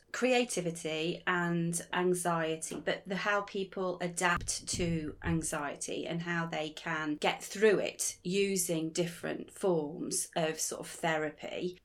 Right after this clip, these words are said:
And the production company sort of had come across Bob Ross and had heard that people will go to sleep listening to Bob and the sound of his voice and the calmness of it. So there was a lot about students and university students,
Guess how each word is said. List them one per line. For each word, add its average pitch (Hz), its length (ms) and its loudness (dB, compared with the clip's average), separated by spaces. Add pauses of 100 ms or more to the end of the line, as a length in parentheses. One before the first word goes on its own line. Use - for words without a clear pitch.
And 180 220 2
the 165 260 2
production 233 400 4
company 160 380 -2
sort 170 300 0
of 170 100 -2
had 170 220 -2
come 180 160 -2
across 165 300 -4
Bob 160 280 -2
Ross - 580 0
and 165 280 0 (120)
had 185 160 2
heard 175 280 4
that - 160 0
people 175 480 0
will 165 320 2 (340)
go 165 160 4
to 170 140 -2
sleep 175 400 -2 (160)
listening 170 460 0
to - 120 -2
Bob 165 300 -4 (240)
and 180 180 4
the 175 40 2
sound 170 460 4
of 165 80 -4
his 165 200 0
voice 151 580 0
and 165 120 -2
the 160 60 -4
calmness 190 640 2
of 147 160 -6
it. - 340 -6 (120)
So 180 460 4 (120)
there 196 100 -2
was 180 120 2
a 175 60 4
lot 180 180 2
about 170 260 2
students 196 760 0
and 175 100 2
university 170 520 2
students, 165 600 -2